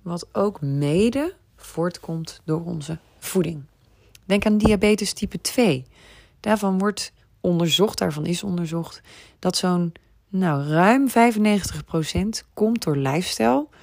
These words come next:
Lifestyle, daar valt voeding onder, beweging, ontspanning. Hoe ga je om met je systemen? Alright. Rond de jaren zestig was het vrijwel onmogelijk geworden om de traditionele manier van eten voor te zetten.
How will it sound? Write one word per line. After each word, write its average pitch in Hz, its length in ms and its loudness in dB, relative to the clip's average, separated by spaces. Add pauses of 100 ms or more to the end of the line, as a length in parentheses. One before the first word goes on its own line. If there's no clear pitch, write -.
(300)
Lifestyle, 170 500 -2
daar 160 140 -2
valt 165 240 -6
voeding 170 380 -2
onder, 160 360 -6
beweging, 156 600 -6
ontspanning. 151 580 -10
Hoe 151 120 -12
ga - 100 -12
je 180 160 -10
om 175 80 -6
met 170 160 -4
je 180 80 -12
systemen? 190 640 -2 (960)
Alright. 220 520 2 (880)
Rond 240 360 4
de 240 80 6
jaren 226 340 6
zestig 208 420 -2
was 185 140 -2
het 170 140 -6
vrijwel 165 320 0
onmogelijk 165 560 -4
geworden 156 440 -10
om - 160 -4
de 170 80 2
traditionele 170 800 0
manier 156 340 -2
van 165 140 -8
eten 156 280 -8
voor 175 200 -6
te - 140 -10
zetten. - 260 -10